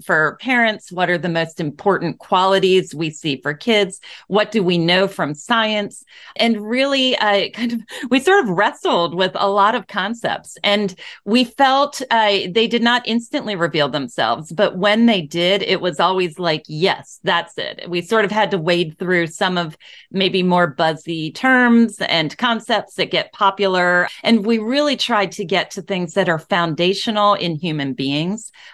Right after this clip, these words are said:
of all ages. And so when we found these, when we kind of came with our ten essentials, we, even though we always envisioned this book as being one that people could drop in and out of, we also structured it very intentionally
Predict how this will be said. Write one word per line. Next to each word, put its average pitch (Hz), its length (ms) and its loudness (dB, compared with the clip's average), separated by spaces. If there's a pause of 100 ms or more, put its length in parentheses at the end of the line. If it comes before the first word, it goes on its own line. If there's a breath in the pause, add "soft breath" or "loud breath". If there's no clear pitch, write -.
(140 loud breath)
of 170 300 0 (100)
all 165 400 2
ages. - 640 -8
And 165 200 -2
so 165 440 4
when 175 220 0
we 170 140 -2
found 240 320 0
these, 196 240 -4
when 175 180 -4
we - 380 -2
kind 190 180 0
of 160 80 -8
came 247 240 2
with 226 160 2
our 185 100 2
ten 175 240 -2
essentials, 170 540 -4
we, 180 220 0 (320 loud breath)
even 269 260 0
though 311 80 4
we 254 200 2
always 202 340 0
envisioned 180 460 -2
this 202 180 -6
book 214 260 2
as 170 160 -2
being 175 240 2
one 175 220 2
that 170 140 -2
people 175 300 -2
could 170 180 -6
drop 160 300 -2
in 156 140 0
and 143 140 0
out 147 240 0
of, 143 180 0
we 202 160 2
also 254 380 0
structured 170 640 -4
it 151 160 -2
very 156 260 2
intentionally 214 880 -2